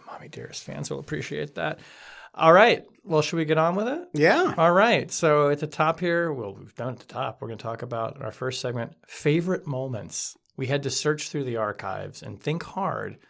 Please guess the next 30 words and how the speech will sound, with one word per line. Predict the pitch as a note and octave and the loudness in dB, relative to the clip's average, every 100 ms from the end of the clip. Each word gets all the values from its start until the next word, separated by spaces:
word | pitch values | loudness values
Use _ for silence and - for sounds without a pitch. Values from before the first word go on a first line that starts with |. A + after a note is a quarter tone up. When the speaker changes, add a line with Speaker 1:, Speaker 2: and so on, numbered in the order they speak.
| _ - - - - - | _ -20 -20 -18 -18 -8
Speaker 1:
about | B2+ A2+ | -4 -2
what | B2+ | -2
was | C3 B2 | -2 -4
our | A2+ | -6
favorite | - C3+ C3+ B2+ | -2 -2 -2 -4
Rational | A2+ G#2+ - A2 G#2 | -4 -6 -8 -10 -10
Security | - A2 A2 G2+ G2+ | -10 -12 -10 -10 -10
moment, | G2+ G2+ F#2 | -10 -10 -10
and | F#2 | -12
we've | G2 A2 | -12 -10
each | B2+ - | -12 -10
come | G#2+ G2 | -12 -10
up | G2+ | -10
with | G2+ - | -12 -12
one, | F#2 E2+ | -14 -12
and | F2+ | -14
we'll | |
play | - G#2 | -14 -10
a | F#2+ | -8
little | F#2+ | -8
sound | - - F#2+ G2 | -10 -12 -10 -12
from | F#2+ G2+ | -12 -14
those, | F#2+ G2 G2+ - - _ - _ | -12 -12 -12 -14 -20 _ -20 _
uh, | G#2 G2 E2 | -12 -10 -10
thanks | - G#2 - | -10 -14 -12
to | - G2 | -12 -8
our | F#2 F#2 - - - _ | -6 -6 -10 -20 -20 _
intrepid, | C3+ A2+ - C3 A#2+ G#2 G#2 - - | -8 -6 -2 -2 -2 -4 -4 -10 -16
long-standing, | B2 B2+ B2+ B2 - A#2+ A2+ G#2 G2 A#2 | -2 0 2 0 -4 -6 -6 -8 -10 -4
all-time | D3 D#3 D#3 F#3 - A#2 | -4 -4 -10 -10 -12 -18